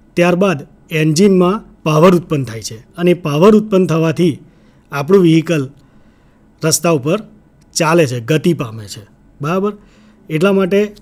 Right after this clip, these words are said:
પેટ્રોલ એન્જિન ફ્યુઅલ ફીડ સિસ્ટમ, તે એનું કાર્ય કઈ રીતે છે? તો એન્જિનમાં બળતણનું દહન થવાથી પાવર મળે છે,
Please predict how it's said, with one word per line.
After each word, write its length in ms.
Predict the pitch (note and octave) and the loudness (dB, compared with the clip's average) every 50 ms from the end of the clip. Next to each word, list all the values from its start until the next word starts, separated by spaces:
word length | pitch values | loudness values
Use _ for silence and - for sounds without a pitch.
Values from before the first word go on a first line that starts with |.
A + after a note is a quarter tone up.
| - - | -10 -6
પેટ્રોલ 360 | D#3+ D3+ C#3+ - G3+ G#3+ G#3 | -6 -6 -2 0 2 4 4
એન્જિન 300 | F3+ F3+ E3+ F#3+ G3 F#3 | 4 4 4 2 2 2
ફ્યુઅલ 280 | - E3+ E3+ F3 F3 | 2 2 2 2 2
ફીડ 160 | D#3+ - E3 D#3+ | 2 0 -2 -2
સિસ્ટમ, 420 | - - A#2 - - - A#2 G2 - - - - _ _ _ _ _ _ _ - | -2 -4 -8 -10 -12 -12 -14 -16 -18 -20 -20 -20 _ _ _ _ _ _ _ 0
તે 60 | - G#3 | 4 6
એનું 280 | G#3+ G#3+ G#3+ A3+ A3 | 6 6 6 4 0
કાર્ય 300 | A3+ F3 D#3 D#3+ F#3+ G#3 | 0 -2 0 2 4 4
કઈ 140 | G3 G3 F3 | 4 2 2
રીતે 280 | D3+ C#3+ B2 - B2 A2 | 0 0 -4 -8 -10 -12
છે? 320 | - A2 A2 - _ _ _ _ _ _ _ _ - | -12 -14 -18 -20 _ _ _ _ _ _ _ _ -8
તો 160 | G#3+ G#3+ G#3+ - - | -8 -8 -10 -10 -6
એન્જિનમાં 720 | F#3+ E3+ E3 E3+ E3 F3 A3+ A#3 A3+ A3+ A#3 A#3 A#3+ G#3 E3+ | -2 0 0 0 2 0 0 2 2 0 0 -2 -2 -2 -2
બળતણનું 480 | E3 D#3+ D3 - - G#3+ A3 A#3 A3 | -2 -2 -2 0 2 4 4 4 4
દહન 260 | F#3 E3+ D#3 E3+ F#3 F3+ | 4 4 2 2 2 0
થવાથી 560 | F3+ - D#3+ E3 F3 F3 C#3+ D3 A#2 - - _ _ _ _ _ - | -2 -2 -2 0 0 0 0 -4 -8 -8 -14 _ _ _ _ _ -4
પાવર 320 | D#3+ D#3+ D#3+ E3 F#3 G3 | -2 2 4 4 6 6
મળે 260 | G3 F#3+ F#3+ F#3 F#3+ | 4 4 4 2 2
છે, 200 | F#3 F#3+ F#3+ F#3+ | 0 -2 -6 -8